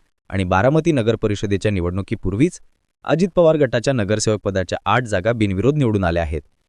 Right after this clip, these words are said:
कार्यकर्त्यांनी गुलाल उधळत आनंद साजरा केला, पण या आठ जागांवर अर्ज मागे घेणारे शरद पवार गटाचे उमेदवार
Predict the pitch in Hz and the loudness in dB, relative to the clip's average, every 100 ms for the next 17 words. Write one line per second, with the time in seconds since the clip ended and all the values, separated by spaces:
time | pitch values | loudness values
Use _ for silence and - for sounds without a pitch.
0 | _ 104 101 98 98 98 92 87 98 147 | _ -4 -2 -2 -2 -2 -4 -2 4 6
1 | 160 131 127 - - 107 180 196 175 156 | 6 6 4 2 -4 0 2 4 4 2
2 | 151 120 104 - _ _ _ _ 175 185 | 2 2 0 -2 _ _ _ _ 0 2
3 | 185 160 160 151 156 165 123 123 139 117 | 4 4 2 4 2 2 2 2 2 2
4 | 113 107 104 107 - 95 104 104 101 95 | 0 0 0 0 0 -2 -2 0 0 0
5 | 85 92 98 92 117 107 98 | -2 -4 -2 0 2 4 2